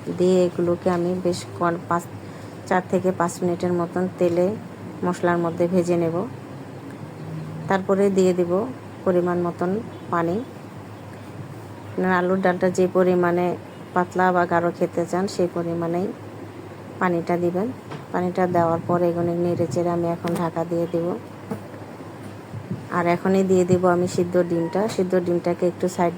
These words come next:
দিয়ে বটি দিয়ে আমি একটু কেটে কেটে নিছি, যেন মশলাটা এর ভিতরে প্রবেশ করতে পারে। এরপর ঢাকা দিয়ে দেব কিছুক্ষণের জন্য, যেহেতু আলুগুলো আগে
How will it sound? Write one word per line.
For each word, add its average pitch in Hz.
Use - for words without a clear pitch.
দিয়ে 180
বটি 170
দিয়ে 165
আমি 165
একটু 175
কেটে 185
কেটে 175
নিছি, 180
যেন 180
মশলাটা 175
এর 175
ভিতরে 175
প্রবেশ 170
করতে 175
পারে। 180
এরপর 196
ঢাকা 190
দিয়ে 190
দেব 185
কিছুক্ষণের 180
জন্য, 180
যেহেতু 180
আলুগুলো 170
আগে 170